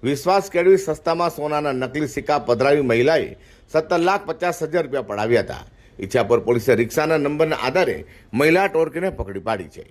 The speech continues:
જેમાં એક મુખ્ય સૂત્રધાર મહિલા સોનીને સાત મહિનાનો ગર્ભ છે. પોલીસે રિક્ષા અને એક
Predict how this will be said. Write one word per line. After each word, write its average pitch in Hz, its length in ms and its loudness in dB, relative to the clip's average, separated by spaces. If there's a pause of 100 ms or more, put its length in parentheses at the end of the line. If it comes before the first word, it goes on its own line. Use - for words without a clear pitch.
(300)
જેમાં 123 220 4
એક 104 120 -2
મુખ્ય 127 260 4
સૂત્રધાર 165 560 2
મહિલા 151 340 0
સોનીને 147 460 -6
સાત 135 220 -2
મહિનાનો 123 300 -2
ગર્ભ 110 300 2 (120)
છે. - 100 -2 (340)
પોલીસે 107 320 2
રિક્ષા 104 300 0
અને 139 80 -4 (100)
એક 147 100 -10